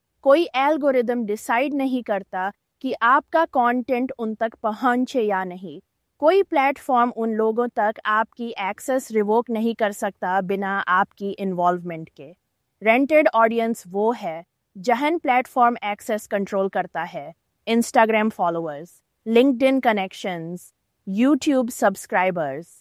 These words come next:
Facebook group members। Platform decide करता है कि किसी भी दिन उन लोगों का कितना percent आपका content देखे। Platform rules बदल सकता है, Platform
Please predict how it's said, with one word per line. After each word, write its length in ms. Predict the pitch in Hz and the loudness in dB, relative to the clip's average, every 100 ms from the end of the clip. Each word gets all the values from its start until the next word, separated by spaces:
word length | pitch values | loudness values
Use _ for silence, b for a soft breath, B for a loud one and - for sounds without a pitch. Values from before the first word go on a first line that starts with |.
| _ _ _ | _ _ _
Facebook 560 | 277 302 320 247 269 247 | 2 4 2 2 2 2
group 320 | 202 220 220 | 2 2 2
members। 640 | 202 185 175 160 156 175 _ _ _ _ - | -2 -2 -4 -6 -8 -14 _ _ _ _ 0
Platform 640 | 262 349 - 349 320 294 | 4 2 2 2 2 2
decide 520 | 220 214 262 220 254 | -2 -4 0 0 0
करता 380 | - 214 - 190 | 0 -2 -2 -8
है 320 | 190 170 170 | -6 -10 -10
कि 200 | - 208 - | -12 -16 -4
किसी 280 | 269 - 349 | -4 0 0
भी 160 | 311 | 0
दिन 320 | 226 208 208 220 _ _ _ | 0 -2 -2 -6 _ _ _
उन 180 | 247 240 | 0 2
लोगों 360 | 226 240 254 262 | 4 4 4 2
का 160 | 233 220 | 2 0
कितना 420 | - 302 339 349 | -2 -4 2 2
percent 480 | 311 269 277 240 - | 2 -2 -2 -2 -2
आपका 340 | 202 196 220 202 - | -2 -2 -2 -4 0
content 560 | 220 226 226 233 208 | 0 0 -2 -4 -4
देखे। 420 | 170 165 175 139 - _ _ - | -8 -10 -14 -16 -20 _ _ -2
Platform 640 | 233 240 269 - 302 302 254 | 2 2 0 0 2 2 0
rules 480 | 196 220 262 262 240 | -2 0 0 -2 0
बदल 360 | 202 196 196 | 2 4 2
सकता 400 | 208 190 - 196 | 0 -6 -8 -8
है, 340 | 190 190 127 160 _ _ _ | -6 -8 -14 -16 _ _ _
Platform 580 | 247 269 330 - 320 320 | 0 2 2 0 0 0